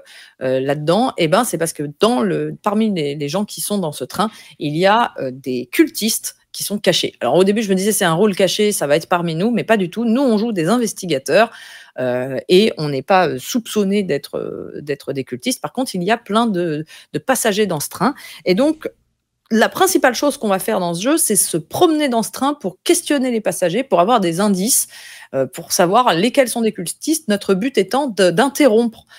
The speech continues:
le rituel qui est en cours et de nous ramener, euh, et de rentrer à la maison. Là, simplement, ça sera pas aussi simple parce que le train, tandis qu'il avance, est attaqué par des tonnes de monstres.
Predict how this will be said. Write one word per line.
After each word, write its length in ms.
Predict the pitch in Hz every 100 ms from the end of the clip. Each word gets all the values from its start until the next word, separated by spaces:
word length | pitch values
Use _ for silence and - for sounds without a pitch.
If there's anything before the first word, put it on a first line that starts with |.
| - _
le 140 | 156
rituel 420 | 151 226 240 226 196
qui 100 | 175
est 120 | 156
en 80 | 160
cours 380 | - 277 320 214
et 100 | 170
de 180 | 165 214
nous 340 | 226 185 226
ramener, 580 | 180 160 165 165 220 220 -
euh, 560 | 135 120 113 73 - 53
et 100 | 139
de 100 | 170
rentrer 320 | 151 - 214
à 60 |
la 80 | 170
maison. 320 | 196 160 147 - - - - -
Là, 1040 | 185 185 180 170 165 156 151 151 147 147 139 - 196
simplement, 500 | - 226 202 208 190
ça 160 | -
sera 160 | 214 208
pas 100 | 196
aussi 180 | 170 170
simple 200 | 262 330
parce 180 | 214 -
que 80 |
le 260 | 294 285 190
train, 260 | 190 240 226
tandis 340 | 254 240 233
qu'il 160 | 202 156
avance, 400 | 147 233 254 -
est 180 | 220 220
attaqué 340 | 196 151 -
par 280 | 233 220 220
des 160 | 170 170
tonnes 220 | 220 226
de 100 | 190
monstres. 400 | 196 277 - -